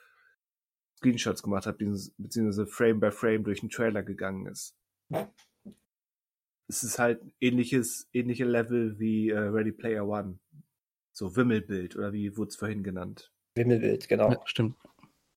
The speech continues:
Speaker 1: Jo.
Speaker 3: Ja,
Speaker 1: Okay.
Speaker 3: tatsächlich, aber es gibt eine britische D V D, gibt's von The Devils, aber sonst
Speaker 1: Die,
Speaker 3: ist
Speaker 1: die
Speaker 3: alles
Speaker 1: ist,
Speaker 3: nur
Speaker 1: die ist
Speaker 3: Bootleg.
Speaker 1: aber, ja, die, die hab ich auch mal gesehen, aber die hat,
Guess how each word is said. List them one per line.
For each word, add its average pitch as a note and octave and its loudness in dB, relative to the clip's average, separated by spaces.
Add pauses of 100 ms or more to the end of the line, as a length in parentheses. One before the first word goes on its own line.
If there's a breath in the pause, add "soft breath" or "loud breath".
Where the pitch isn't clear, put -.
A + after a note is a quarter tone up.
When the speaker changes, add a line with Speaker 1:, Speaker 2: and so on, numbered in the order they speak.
(500)
Speaker 1:
Jo. G2+ -8 (1800)
Speaker 3:
Ja, F3+ 12
Speaker 1:
Okay. C3+ 10
Speaker 3:
tatsächlich, C#3 6
aber C3+ 4
es C3 4
gibt D3+ 2
eine B2+ 4
britische - -2
D A#2+ 4
V G#2 2
D, G2+ 0
gibt's - -10
von A2 -2
The A2 -2
Devils, G#2 -2
aber G#2+ 0
sonst G#2+ 2
Speaker 1:
Die, C3+ 4 (120)
Speaker 3:
ist C#3+ -2
Speaker 1:
die - 0
Speaker 3:
alles C#3 6
Speaker 1:
ist, - -4
Speaker 3:
nur C#3 12
Speaker 1:
die B2+ 6
ist - 4
Speaker 3:
Bootleg. C#3+ 8
Speaker 1:
aber, - -2
ja, C3 6
die, B2+ -4
die D3 4
hab D3 4
ich C3+ 0
auch C3+ 0
mal C3 0
gesehen, C3+ 0
aber C3+ 0
die C3+ 0
hat, D3 -2